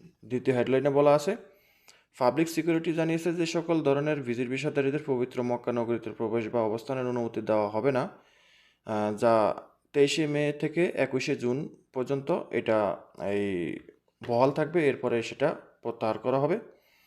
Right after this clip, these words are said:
এখানে আরও অনেক কিছু বলছে, আহ, যেমন আমি যদি সংক্ষেপে বলি বাংলা ট্রান্সলেট করে, এখানে একটু ভাষা এদিক সেদিক হতে পারে। সৌদি পাবলিক সিকিউরিটি সতর্ক করছে যে যারা, আহ,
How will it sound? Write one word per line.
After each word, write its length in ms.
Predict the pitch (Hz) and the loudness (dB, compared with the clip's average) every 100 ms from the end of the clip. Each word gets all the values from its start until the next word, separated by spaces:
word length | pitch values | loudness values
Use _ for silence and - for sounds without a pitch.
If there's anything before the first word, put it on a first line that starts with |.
| _ - - | _ -16 -6
এখানে 260 | 139 165 | 0 2
আরও 280 | 160 - 139 | 2 2 2
অনেক 240 | 143 156 156 | 2 0 -2
কিছু 280 | 165 170 | -4 -2
বলছে, 400 | 147 131 135 185 - - _ _ _ _ _ - | 0 0 0 -4 -4 -12 _ _ _ _ _ -6
আহ, 160 | 117 113 | -4 2
যেমন 280 | 135 143 | 4 4
আমি 280 | 135 143 147 | 2 0 -2
যদি 220 | 143 147 | -4 -6
সংক্ষেপে 420 | 143 135 127 143 143 | -4 -4 -2 -2 -2
বলি 240 | 143 147 | -2 0
বাংলা 260 | 135 123 110 | 0 -2 -4
ট্রান্সলেট 460 | - 123 123 143 | -4 -4 -4 -8
করে, 220 | - 160 208 - _ _ _ - - - - | -6 -6 -6 -18 _ _ _ -20 -20 -14 -10
এখানে 500 | 123 139 131 123 - - | -2 0 0 -2 -6 -8
একটু 220 | 143 143 | -6 -2
ভাষা 280 | 120 110 139 | -2 -2 -2
এদিক 180 | 123 127 | -2 -2
সেদিক 260 | 139 135 143 | -4 -2 -2
হতে 160 | 139 | 0
পারে। 160 | 151 160 | -2 -2
সৌদি 300 | - 147 160 | -2 -2 0
পাবলিক 340 | 160 147 165 | 0 0 -4
সিকিউরিটি 380 | - 156 160 170 | -4 -2 -2 -4
সতর্ক 400 | 160 139 156 147 | -6 -4 -4 -4
করছে 420 | 151 - 156 139 113 - - - _ - | -8 -4 0 0 -2 -16 -20 -20 _ -14
যে 320 | 113 123 117 | 0 2 2
যারা, 340 | 107 127 143 151 - - - | 4 4 6 4 2 -10 -8
আহ, 500 | 120 123 113 101 | -2 0 0 -2